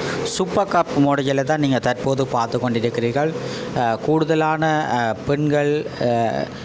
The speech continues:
வேலை செய்பவர்கள் எல்லாம் கூடுதலாக இந்த மாடல்களை தான், அ, சூப்பர் கப் மாடல்களை தான் ஓடுவார்கள்.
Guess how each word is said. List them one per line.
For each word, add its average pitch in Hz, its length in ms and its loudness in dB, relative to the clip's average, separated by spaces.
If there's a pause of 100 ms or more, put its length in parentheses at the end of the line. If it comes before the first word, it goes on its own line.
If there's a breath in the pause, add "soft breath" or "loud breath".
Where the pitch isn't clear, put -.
(140 loud breath)
வேலை 147 240 2
செய்பவர்கள் 131 800 2
எல்லாம் 131 280 0
கூடுதலாக 131 560 2
இந்த 131 220 2
மாடல்களை 117 600 2
தான், 131 280 0
அ, 104 220 0
சூப்பர் 131 320 -2
கப் 127 240 -2
மாடல்களை 117 440 2
தான் 135 180 0
ஓடுவார்கள். 120 720 2